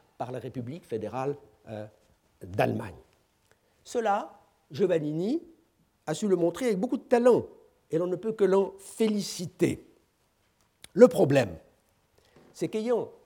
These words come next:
indéniablement prouvé que ce système si ingénieux, euh, ce bicaméralisme, ces deux chambres de nature différente, euh,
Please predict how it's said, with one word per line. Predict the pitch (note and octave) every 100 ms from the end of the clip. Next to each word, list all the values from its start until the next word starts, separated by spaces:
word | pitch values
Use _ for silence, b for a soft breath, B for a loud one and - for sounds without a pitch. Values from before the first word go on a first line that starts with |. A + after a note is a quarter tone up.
| -
indéniablement | B3+ B3+ D#3 D#3+ G#3+ G#3+ G3+ F3+ F#3+ G3 G#3
prouvé | - B2 F3 B2 A2+ F2+ _ _ b b b b
que | F3+
ce | E3+
système | F#3 G#3+ G3+ A3 G#3+ E3+ - _ _ _ _
si | - - G#3
ingénieux, | G#3+ F3 F3 C3+ G#2 - _ _ _ _ _ _ - _ _ b b b b b _ _ _ _ _ _ -
euh, | A#2+ G#2 - - _ _ _ _ _ _ _
ce | -
bicaméralisme, | A#2 G#2 D3+ C4+ - D#3 D3 C3 A#2+ G2+ - E2 _
ces | G#2
deux | G#2 D3
chambres | D#3+ F#3 F#3+ C#3 - _ _ _ -
de | A#2+
nature | C#3 - F#3+ F#2+
différente, | B2+ D#3 C3+ F#2 D#2+ D2+ - _ _ _ _ _ _ _ _ b b b b b b _ -
euh, | C3+ B2+ G#2+